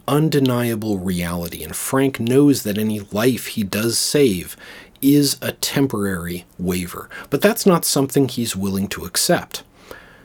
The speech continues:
He says, the god of hellfire is not a role that anyone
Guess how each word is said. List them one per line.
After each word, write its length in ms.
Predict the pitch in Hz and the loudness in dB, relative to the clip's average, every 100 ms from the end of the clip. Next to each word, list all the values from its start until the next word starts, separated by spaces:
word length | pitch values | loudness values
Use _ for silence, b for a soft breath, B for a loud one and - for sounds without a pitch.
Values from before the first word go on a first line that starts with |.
| B B _ | B B _
He 160 | 120 | -4
says, 500 | 110 131 110 101 - - _ _ _ _ _ _ _ _ _ B B - | 0 2 0 -2 -6 -8 _ _ _ _ _ _ _ _ _ B B -2
the 160 | 101 | 2
god 400 | 120 98 120 156 | 2 2 2 2
of 120 | 151 - | 2 -2
hellfire 720 | - 135 120 101 87 73 76 | -2 0 0 -4 -4 -6 -10
is 260 | 110 104 | -6 -4
not 500 | 120 113 98 95 - | -4 -4 -4 -6 -8
a 60 | 113 | -6
role 460 | 95 101 104 82 - | -2 0 0 -2 -6
that 260 | 87 - | -8 -6
anyone 480 | 117 101 90 78 82 | -4 -4 -4 -8 -12